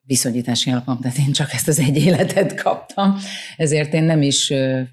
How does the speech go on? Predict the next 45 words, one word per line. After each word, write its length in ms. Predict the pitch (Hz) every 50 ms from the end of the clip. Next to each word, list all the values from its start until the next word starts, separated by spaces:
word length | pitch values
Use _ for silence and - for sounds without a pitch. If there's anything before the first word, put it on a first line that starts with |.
| _ _
hasonlítgattam 680 | - - 165 143 - 160 147 143 123 139 135 131 - 147
ezt. 140 | 151 147 147
Sőt, 260 | - 330 311 233 -
akkor 280 | - 190 190 208 202 190 196 - - - _ _
kicsi 280 | _ - 214 - - 208
gyerekként 520 | 175 208 196 202 208 208 208 208 202 190
egy 100 | 220 214 -
picit 380 | 240 233 - 185 170 - -
valóban 380 | - 202 185 180 175 147 156 151
egy 140 | 151 156 147
ilyen 140 | 151 151 151
privilégiumként 920 | - 208 214 170 180 160 151 151 151 147 151 151 147 143 143 175 156 - -
élte 240 | 180 170 165 175 165
meg 160 | 160 160 160
az 100 | 160 151
ember. 320 | 165 156 160 156 160 160
Később, 540 | 160 - 226 196 - - - 156 139 135 139
ö, 60 | - - - - 127 - - - 151 151 147 110
azért 300 | 113 147 147 151 151 147
már 240 | 147 143 147 147 143
nyilván 540 | 147 156 156 151 147 143 139 135 143 147 - - - - - - - - _ _
az 120 | _ - 127
emberek 520 | 143 139 139 135 139 135 143 135 131 131 - - -
kimutatták 600 | - - 147 139 135 127 135 131 131 - 135 123 -
a 60 | 139
foguk 320 | - - 151 139 135 131
fehérjét, 500 | - - 143 139 143 143 139 143 139 139
és 140 | - 131 -
akkor 260 | 147 139 - - 143
azért 220 | 139 139 139 139 143
volt 240 | 151 156 147 143 -
ennek 260 | 151 143 139 135 135
hátránya, 580 | - 147 147 143 143 - 147 147 143 147 147 147
de 280 | 139 147 151 151 151
én 140 | 170 165 156
nem 180 | 165 175 202 196
éltem 340 | 175 147 135 - 156 147 143
meg 180 | 139 143 143 139
azt 360 | - - 147 151 151 - -
sosem, 340 | - - 160 156 175 156 147
hogy 140 | 147 139
ez 160 | 143 139 131 143
valami 280 | 143 139 135 143 143
rettenetes 840 | 135 135 147 170 165 160 165 - 165 151 143 139 139 139 135 - -
lenne. 500 | 143 139 139 135 139 139 139 131 - 147